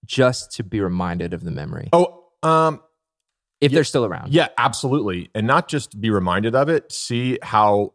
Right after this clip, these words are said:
Speaker 2: my experience again compares to my memory
Speaker 1: Right.
Speaker 2: of the experience.
Speaker 1: Right.
Speaker 2: So, yeah, absolutely. And especially now that I know more about specialty coffee, I'd be curious to see, um, pick up on things that I would not have previously noticed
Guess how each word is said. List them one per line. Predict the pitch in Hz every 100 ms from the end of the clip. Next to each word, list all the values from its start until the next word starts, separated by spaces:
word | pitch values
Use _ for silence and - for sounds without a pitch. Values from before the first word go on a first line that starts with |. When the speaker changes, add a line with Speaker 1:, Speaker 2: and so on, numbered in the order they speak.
| _
Speaker 2:
my | 98 101
experience | 98 - - 101 107 104 - - - _ -
again | 95 95 92 123 147
compares | - 101 110 107 -
to | 110
my | 95
memory | 87 92 85 76 82 _
Speaker 1:
Right. | 110 110 113 107
Speaker 2:
of |
the | 101 90
experience. | 90 - 85 71 - -
Speaker 1:
Right. | 117 110 101 - -
Speaker 2:
So, | - 104 104 -
yeah, | -
absolutely. | 151 - 170
And | 170
especially | 175 254 202 156 131
now | 120 120
that | 120
I | 107
know | 104
more | 101 95 101 101 101
about | 87 92 90 -
specialty | - 107 104 90
coffee, | 80 80 80 90 - _ _ - -
I'd | 90
be | 98
curious | - 98 95 95
to | 101
see, | - 101 92 92 92 92 90
um, | 92 87 85 87 92 - _ _ _ _
pick | - -
up | 113
on | 101 98 95 - _ _ -
things | 107 101 - - _ _ _
that | 92 95
I | 92
would | 92
not | 90 92
have | 98 90 _
previously | 95 92 87 104 98 98 95
noticed | - - - -